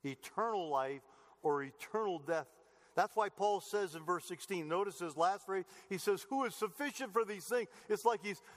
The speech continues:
it's like he's overwhelmed by his own words. He's overcome by what the Spirit has directed him to write. He said, "Who is sufficient for thee? Who understands? Who realizes how important our task is?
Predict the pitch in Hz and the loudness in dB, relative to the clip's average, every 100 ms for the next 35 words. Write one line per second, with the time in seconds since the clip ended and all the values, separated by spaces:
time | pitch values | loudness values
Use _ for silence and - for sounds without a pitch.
0 | - - 208 - 233 185 220 196 254 214 | -20 -2 0 4 4 2 0 2 4 4
1 | 208 214 285 285 226 185 196 185 180 214 | 4 4 4 2 0 2 2 2 2 2
2 | 202 220 285 233 156 185 - - 202 220 | 2 0 0 0 -2 -4 -4 -4 2 4
3 | 240 208 - 254 277 247 208 202 190 - | 4 2 2 2 2 2 0 -2 -4 -4
4 | - 262 262 220 165 196 214 254 233 226 | -2 0 0 -2 0 0 2 0 -4 0
5 | 220 202 196 262 262 220 - 185 - - | 0 2 2 2 0 -4 0 0 -2 -14
6 | - 247 320 302 220 - 214 165 - 294 | 0 2 4 2 0 2 0 0 -4 -4
7 | 262 208 208 226 220 - - - - - | -4 -2 0 0 -4 -8 -14 -14 -4 2
8 | 285 320 269 294 262 240 - 262 285 277 | 4 4 4 4 2 -4 -2 0 2 2
9 | 226 175 151 277 302 294 226 233 311 294 | -2 -4 0 2 4 0 0 0 0 4
10 | 254 202 180 175 170 - - - 240 294 | 6 6 4 -4 -6 -6 -4 2 4 4
11 | 294 262 214 170 175 294 311 254 233 214 | 2 0 -4 -2 4 6 6 0 4 4
12 | 202 - 214 254 277 269 - 262 240 175 | 4 2 2 4 4 0 -2 2 2 2
13 | 156 - - | -4 -20 -20